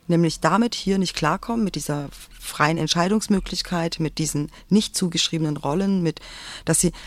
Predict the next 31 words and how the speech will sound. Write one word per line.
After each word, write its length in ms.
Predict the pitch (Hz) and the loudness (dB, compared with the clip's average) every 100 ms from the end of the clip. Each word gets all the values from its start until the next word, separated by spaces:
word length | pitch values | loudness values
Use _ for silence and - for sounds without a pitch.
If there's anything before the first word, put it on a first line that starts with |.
| - | 0
also 140 | 165 | 4
die 80 | 180 | 6
möchten, 500 | 190 240 - 254 247 | 6 4 2 2 2
es 200 | - - | 2 -2
gibt 220 | 202 - | -2 2
schon 220 | 220 269 | 4 4
als 260 | 247 226 - | 2 0 -4
Grund, 280 | - 220 233 | 0 2 2
als 200 | - - | 0 0
Ursache, 560 | 214 214 214 - 202 - - - | 0 2 0 0 -2 -4 -14 -2
dass, 380 | 180 180 - - - - - | 2 2 0 -4 -10 -12 2
ähm, 420 | 170 165 165 165 | 4 6 4 2
Frauen 480 | - - 156 180 233 | -2 -2 2 2 2
oder 180 | 185 170 | 2 2
Mädels 420 | 156 175 202 - | 2 2 0 0
sagen, 380 | 180 180 190 180 - - - | 0 -2 -2 -4 -6 -20 -6
„Ich 180 | 175 - - | -4 -4 -2
möchte 680 | 165 180 240 - - 277 277 - | 4 6 6 4 2 0 0 -2
eine 140 | 165 147 | 0 0
klare 760 | - 160 156 202 226 240 254 254 | 0 2 6 4 4 0 -2 -6
Frauenrolle 920 | - - 160 165 214 226 220 226 233 | -10 0 4 6 6 4 2 2 2
haben, 340 | 233 226 226 220 | 0 0 0 0
und 120 | 185 | 0
zwar 180 | - 160 | 0 2
genau 380 | 160 160 175 208 | 4 4 4 2
so, 320 | - 185 180 | 2 2 2
wie 80 | 170 | 0
sie 140 | 160 | 0
da 240 | 143 135 | -2 -2
definiert 640 | 143 156 - 139 135 139 - | -2 -4 -2 0 2 0 -2
ist. 300 | - - | -8 -8